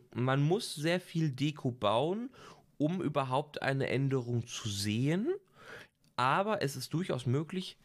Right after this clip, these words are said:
nur mit Dekorationen die Attraktivität der Stadt zu erhöhen. Ähm, einfacher geht es dann, wenn man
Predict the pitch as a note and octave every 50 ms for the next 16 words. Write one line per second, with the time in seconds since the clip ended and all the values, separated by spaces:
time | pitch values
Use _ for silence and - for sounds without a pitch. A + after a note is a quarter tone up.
0 | - - - C3 B2+ C3 D3+ F3 G#3 A#3+ C4 C4 G3+ - F#3+ F3 - D3+ B2+ A#2+
1 | A#2+ - - - C#3 D3 E3 F#3 F#3 G3 G3+ G3+ G#3+ G#3+ - - - - - -
2 | _ _ _ _ _ - - C3 C3+ - - C#3 - - - E3 D3+ - - D3
3 | B2+ A#2+ A#2 A#2+ - - C3+ C#3+ C#3 - G#2+ - - - C3+ D3 D3 - - -
4 | _ _ - - - - - B2 B2 - - - G#2+ G#2 G2+ A2 A#2+ A#2 F2+ -
5 | - _ - - - - - - - - - _ _ _ _ _ _ - - G#2+
6 | G#2+ G#2 G#2+ G#2+ A2 A2+ - - - - - A2 B2+ C#3+ F#3+ F#3+ - - G#3 -
7 | F#3+ F3+ E3 D#3 E3+ E3+ - E3+ D#3+ - - C#3 C#3+ D3+ D#3 D#3+ D#3 - - -
8 | A#2+ B2 C3 C3+ D3 D3 C#3+ D3 D3 D3 D3 D3